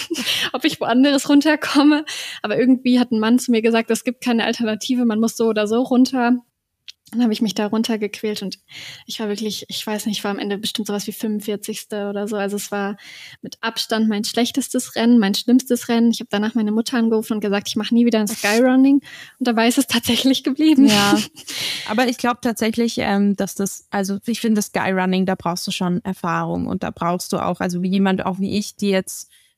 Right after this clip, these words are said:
Speaker 2: bis jetzt in München gelebt hat, mit Asphalt unter den Füßen, nie
Speaker 1: Ja, und
Speaker 2: willst du da gut drin sein.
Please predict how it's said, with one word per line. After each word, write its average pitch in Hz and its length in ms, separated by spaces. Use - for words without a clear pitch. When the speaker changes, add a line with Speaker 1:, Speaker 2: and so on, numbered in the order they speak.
Speaker 2:
bis 202 160
jetzt 196 280
in 202 120
München 208 400
gelebt 180 420
hat, 180 380
mit 196 260
Asphalt 180 400
unter 175 220
den 170 160
Füßen, 190 640
nie 185 220
Speaker 1:
Ja, 196 80
und 202 120
Speaker 2:
willst 196 360
du 185 40
da 175 580
gut 220 200
drin 196 180
sein. 165 300